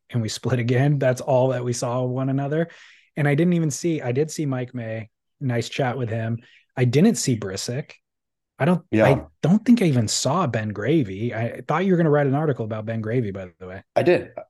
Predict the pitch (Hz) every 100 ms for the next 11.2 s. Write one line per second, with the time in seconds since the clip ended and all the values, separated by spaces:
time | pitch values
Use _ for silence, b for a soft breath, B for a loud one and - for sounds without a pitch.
0 | - 127 120 120 160 147 127 - - 120
1 | 113 107 - 131 135 120 - 135 123 123
2 | 120 123 107 104 - 107 104 - - -
3 | - 117 110 117 127 110 113 - 85 104
4 | 104 - 131 98 90 95 107 101 101 104
5 | 90 _ _ - 95 101 120 120 120 101
6 | 101 113 117 101 98 - 101 95 90 -
7 | 110 98 - 110 110 - 120 123 117 117
8 | 104 107 101 98 - - 107 107 98 -
9 | 113 110 104 - _ B B B B _
10 | - 135 117 135 113 - 143 143 101 87
11 | 76